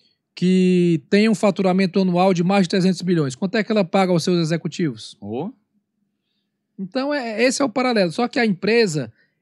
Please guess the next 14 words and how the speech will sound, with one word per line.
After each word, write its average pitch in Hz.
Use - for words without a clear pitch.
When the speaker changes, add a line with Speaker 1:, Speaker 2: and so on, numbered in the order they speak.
Speaker 1:
ela 180
não 214
tem 202
três 294
por 262
cento 240
da 233
pressão 214
que -
tem 220
um 208
clube 202
de 196
futebol. 139